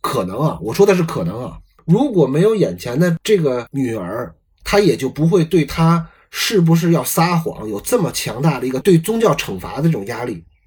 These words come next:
就害怕。所以我就觉得，就从这个女孩的设计上来讲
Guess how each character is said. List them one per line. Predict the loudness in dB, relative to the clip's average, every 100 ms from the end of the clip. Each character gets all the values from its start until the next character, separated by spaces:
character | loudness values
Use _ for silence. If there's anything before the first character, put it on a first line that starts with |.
| -6
就 | -4
害 | 0 -2
怕。 | -2 -6 -10 _ _ -20 -10
所 | -2
以 | 2
我 | 2
就 |
觉 | 2 2
得， | 0 -2 -18 -20 -20 -16
就 | -2 0
从 | 0
这 | 0
个 | 2
女 | 2 0
孩 | -8 -2 0
的 | 0
设 | 2 2
计 | 0
上 | -8 -8
来 | -8
讲 | -10